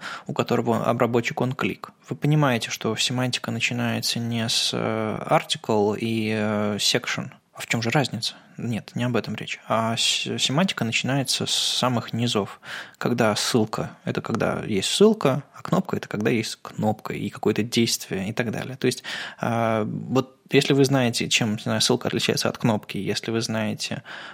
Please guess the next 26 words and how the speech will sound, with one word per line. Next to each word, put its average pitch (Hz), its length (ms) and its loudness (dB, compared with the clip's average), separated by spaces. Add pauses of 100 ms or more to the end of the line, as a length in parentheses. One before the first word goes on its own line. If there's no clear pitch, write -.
(120)
в - 120 -6
какой - 280 2
элемент 117 260 2
что - 180 0
положить, 143 720 2 (180)
вы, 151 560 2
э, 120 280 -2
делаете 131 560 2
полезно 120 920 0
и 123 120 0
удобно 120 720 2 (320)
вашим - 260 0
пользователям. - 640 -6 (240)
Те, 165 200 2
кто 135 200 4
использует 127 380 2
десктопные 117 640 0
браузеры, 107 480 -4
мобильные 110 440 -2
браузеры, 110 520 -4
обычные, 110 640 0
с 110 60 0
глазами 113 480 2
и - 20 -2
руками 113 400 -2
люди, 104 320 -2